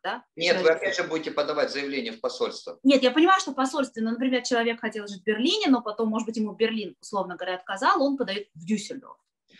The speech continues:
Speaker 1: тогда,
Speaker 2: Э,
Speaker 1: или нет?
Speaker 2: теоретически, да, зависит от того, как, эм, э, как всё-таки, э, какие цели он преследует, по какой профессии он идёт, насколько в том или ином регионе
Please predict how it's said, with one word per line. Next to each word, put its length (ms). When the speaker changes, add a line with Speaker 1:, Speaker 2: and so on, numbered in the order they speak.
Speaker 1:
тогда, 420
Speaker 2:
Э, 60
Speaker 1:
или 160
нет? 240
Speaker 2:
теоретически, 680
да, 220
зависит 440
от 140
того, 300
как, 340
эм, 300
э, 420
как 200
всё-таки, 480
э, 420
какие 300
цели 260
он 140
преследует, 520
по 100
какой 300
профессии 460
он 160
идёт, 300
насколько 540
в 100
том 260
или 140
ином 260
регионе 800